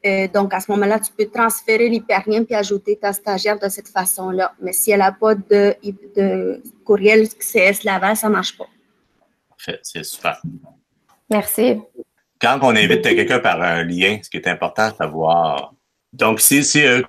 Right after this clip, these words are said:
Speaker 2: pour, euh, quand vous invitez quelqu'un par un lien, donc, si vous êtes dans votre équipe, par exemple, ça, c'est mon équipe ici, je peux toujours inviter des personnes à la pièce,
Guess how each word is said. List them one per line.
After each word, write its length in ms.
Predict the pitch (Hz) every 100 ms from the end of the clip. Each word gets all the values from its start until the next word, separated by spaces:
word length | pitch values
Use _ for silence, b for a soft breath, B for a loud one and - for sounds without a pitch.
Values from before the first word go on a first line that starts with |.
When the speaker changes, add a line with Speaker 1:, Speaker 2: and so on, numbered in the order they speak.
| -
Speaker 2:
pour, 180 | 123 139
euh, 220 | 117 107 104
quand 140 | 151
vous 100 | 135
invitez 280 | 135 110 151
quelqu'un 260 | 127 - 156
par 180 | 123
un 120 | 107 101
lien, 180 | 123
donc, 240 | 120 113 -
si 200 | - -
vous 160 | 143 131
êtes 60 | 113
dans 140 | 110
votre 180 | 104 95
équipe, 300 | 90 160 160 _ _
par 140 | 90 90
exemple, 240 | 90 104
ça, 100 | -
c'est 140 | 101 95
mon 140 | 90
équipe 260 | 90 - -
ici, 340 | - 151 - -
je 100 | -
peux 220 | 113 107 -
toujours 380 | 107 95 113 110
inviter 300 | 104 98 110
des 120 | 101
personnes 300 | 104 95 104
à 60 | 95
la 100 | 85
pièce, 540 | - - - - -